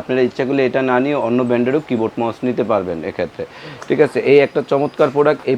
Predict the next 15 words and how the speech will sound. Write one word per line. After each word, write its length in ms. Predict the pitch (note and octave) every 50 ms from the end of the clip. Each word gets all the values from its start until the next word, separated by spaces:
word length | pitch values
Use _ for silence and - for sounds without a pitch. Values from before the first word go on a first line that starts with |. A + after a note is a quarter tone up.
| -
প্রোডাক্টটা 400 | - C#3 C3 C#3 C#3 - - D3+ C#3 C3 B2+
মাত্র 220 | B2+ - - - D#3 D3 C3
উনিশ 180 | C3 C3+ D3 C3 D#3+
হাজার 180 | C#3+ C#3 C#3 C3 -
পাঁচশো 240 | - - - - C#3 B2
টাকা 140 | C#3 C3 C#3+ C#3+ C#3
রাখছি 220 | B2+ B2 - - D3 C#3+ C3
আমরা। 140 | C3+ D3 F3+ - - F3 D3+ - - C#3+
এই 60 | C#3+ - D#3 D#3
উনিশ 200 | E3 F3+ E3+ - F3+
হাজার 160 | E3 E3 D#3 - D#3+
পাঁচশো 220 | C#3+ - - D#3+ D3
টাকার 200 | D#3 D3 D#3 D3 -
সাথে 160 | D#3+ D3 - E3+ C#3+ B2+
আপনারা 260 | B2+ B2 C3 D3 D#3+